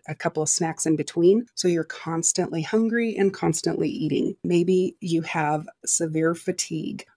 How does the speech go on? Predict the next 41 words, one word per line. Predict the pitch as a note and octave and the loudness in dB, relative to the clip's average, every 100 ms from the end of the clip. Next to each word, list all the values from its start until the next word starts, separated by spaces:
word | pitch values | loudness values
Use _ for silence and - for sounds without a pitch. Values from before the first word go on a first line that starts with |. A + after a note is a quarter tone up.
| _ | _
or | E3 D#3+ D#3+ D#3 - _ | -2 2 2 2 -2 _
poor | - F#3+ F3+ | 0 4 4
sleep. | F3+ - D#3 - - - _ | 4 0 0 -4 -8 -16 _
You | - E3+ E3 D3+ - _ - | -6 0 0 0 -6 _ -4
lay | F3 F3+ | 2 4
down | F#3 F3+ | 4 4
at | - | 2
night | F3 E3+ - | 0 0 -4
completely | E3+ - E3+ E3 D#3 | -8 -6 -6 -4 -4
exhausted. | D#3 F#3+ A#3 - B3 A3 | 0 2 2 2 2 2
You're | G#3 F3+ | 0 -4
unable | - D#3+ D#3 C#3+ | 0 0 0 -4
to | - - | -8 -10
fall | - F#3+ G3+ | 0 4 4
asleep. | G#3 - G#3 G3+ F#3+ - _ | 0 0 2 2 -4 -14 _
When | F3+ | 6
you | F3 | 6
finally | E3+ F3 F3 E3+ | 6 6 6 6
do | E3+ F#3 | 4 2
fall | - F3+ | 2 2
asleep, | F3+ - F#3 F3 - _ | 2 2 2 0 -4 _
you | F3 | -6
don't | E3 D#3+ - | -2 -2 -2
sleep | D#3+ D#3 - | -6 -6 0
well. | E3+ E3 E3+ | 2 2 0
You | E3 D#3 | -2 -2
wake | D3+ D3 | -4 -4
up | - | -8
exhausted. | D3 - - - - - - _ - | -6 -6 -6 -2 -2 -2 -8 _ -2
Those | D#3 D3+ | 0 2
are | D#3 D#3 | 2 0
sure | - - F3+ | -4 0 0
tell | E3+ - D#3+ | 0 0 0
signs | - D#3 D3 D3 | 0 0 0 -2
of | - D3+ C#3+ | -2 -4 -4
having | - D3+ D#3 D3+ | -6 -4 -4 -4
frequent | C#3 - E3 D#3 C3+ - | -8 -8 -6 -4 -6 -8
glucose | D#3+ D3+ - - | -10 -8 -8 -6
spikes. | - - - - - _ - | -4 -4 -4 -6 -6 _ 2
And | F3+ | 4
then | E3+ E3 D#3+ D#3+ | 6 4 4 2